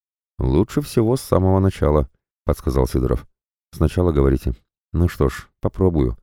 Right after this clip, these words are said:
Коммерсант повернулся к Фальку. "Помните, я давеча вас спрашивал,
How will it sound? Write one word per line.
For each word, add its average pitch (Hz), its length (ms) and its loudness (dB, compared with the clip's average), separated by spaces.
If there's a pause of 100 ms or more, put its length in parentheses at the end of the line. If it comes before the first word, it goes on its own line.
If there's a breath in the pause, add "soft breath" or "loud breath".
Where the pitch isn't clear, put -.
(520)
Коммерсант 73 500 2
повернулся 71 440 0
к - 80 -20
Фальку. 60 340 -2 (560)
"Помните, 104 420 2
я 73 120 4
давеча 80 420 2
вас 76 160 -2
спрашивал, 80 580 -2